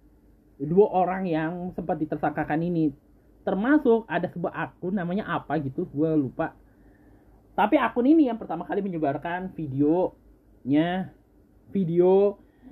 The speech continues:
skandal yang diduga, eh, adalah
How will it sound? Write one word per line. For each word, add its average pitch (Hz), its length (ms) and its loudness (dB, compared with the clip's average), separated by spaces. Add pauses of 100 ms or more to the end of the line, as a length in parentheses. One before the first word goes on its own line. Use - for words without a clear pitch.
(1300)
skandal 196 640 2
yang 185 160 -2
diduga, 170 640 -2 (1120)
eh, 80 600 -6 (760)
adalah 165 560 -2